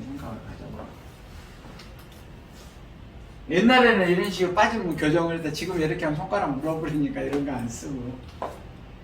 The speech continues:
이제 이런 것도 안 써. 이것도 보여주는 식이지. 이거 어떻게 입에다 손 집어넣고 할 것 같으면 굉장히 힘이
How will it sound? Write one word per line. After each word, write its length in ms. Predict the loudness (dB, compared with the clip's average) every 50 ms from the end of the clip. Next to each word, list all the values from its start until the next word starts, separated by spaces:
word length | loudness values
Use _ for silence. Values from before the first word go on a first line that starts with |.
| -18 -18 -18 -18 -18 -18 -14 -8 -6
이제 600 | -6 0 6 10 10 10 10 8 6 2 -4 -2 4
이런 240 | 10 12 12 12 12
것도 220 | 10 8 10 10
안 180 | 10 10 10 4
써. 140 | 2 0
이것도 760 | 2 2 4 6 4 4 6 8 10 10 10 10 8 2 -2 -8 -14 -16 -18 -18 -18 -18 -18 -16 -2
보여주는 680 | 6 10 12 12 12 10 6 4 2 2 0 0 -2 -4
식이지. 440 | -6 -8 -8 -6 -6 -6 -6 -6 -10 -12 -14 -18 -20 -20 -20 -20 -20 -20 -18 -8 0
이거 180 | 2 4 4
어떻게 300 | 4 2 0 0 0 0
입에다 360 | 2 2 2 0 2 2 2
손 220 | 0 0 -2 -4 -4
집어넣고 380 | -4 -4 -4 -4 -4 -4 -4 -6
할 140 | -8 -8 -8
것 80 | -4 -4
같으면 560 | -4 -4 -4 -4 -2 -2 0 0 -2 -4 -6 -10 -2
굉장히 760 | 0 0 2 2 0 0 4 8 8 8 8 6 4 0 -2 -10 -12 -16 -16 -16 -16 -16 -18 -18 -18 -18 -18 -18 -18 -18 -18 -18 -18 -18 -18 -18 -18
힘이 420 | -18 -16 -10 -4 0 2 2 2